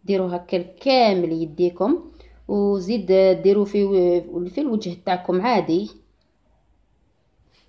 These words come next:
هكا. ونخليه باسكو تعرفوا الصيف، الصيف عنده ما خلى لابو تاعنا،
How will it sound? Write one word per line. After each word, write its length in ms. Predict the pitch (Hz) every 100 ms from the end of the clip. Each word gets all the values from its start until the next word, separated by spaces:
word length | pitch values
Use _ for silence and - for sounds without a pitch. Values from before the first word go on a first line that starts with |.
| _ _ _ _ _ _ _ _ _ _ _ _ _ _ _ _ _ _ _ _ _ _ _ _ _ _ _ _ _ _ _ -
هكا. 300 | 190 - 233
ونخليه 720 | 233 190 - 175 165 190 262 - - _ _ _ _
باسكو 600 | 190 - 208 202 190 180
تعرفوا 420 | 180 180 180 202 202
الصيف، 640 | - - - 277 285 - _ _ _
الصيف 680 | - - - 220 220 -
عنده 460 | 180 247 277 208 202
ما 140 | 190
خلى 360 | 190 - 185 196
لابو 340 | 190 180 180
تاعنا، 520 | 175 - 160 156 190